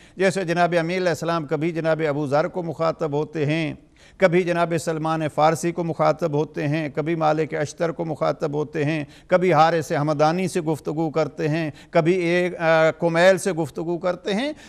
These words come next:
तो इनसे गुफ्तगू के ज़रिए से जनाब इमाम उनको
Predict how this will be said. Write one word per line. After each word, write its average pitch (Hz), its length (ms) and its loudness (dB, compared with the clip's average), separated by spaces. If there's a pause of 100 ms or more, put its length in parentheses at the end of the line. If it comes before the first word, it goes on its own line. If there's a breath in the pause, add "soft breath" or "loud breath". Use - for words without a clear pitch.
तो 233 80 -4
इनसे 233 380 0
गुफ्तगू 202 580 0 (120)
के 214 300 0
ज़रिए 190 420 2
से 196 200 -2
जनाब 175 320 0
इमाम 190 1080 2
उनको 180 880 -2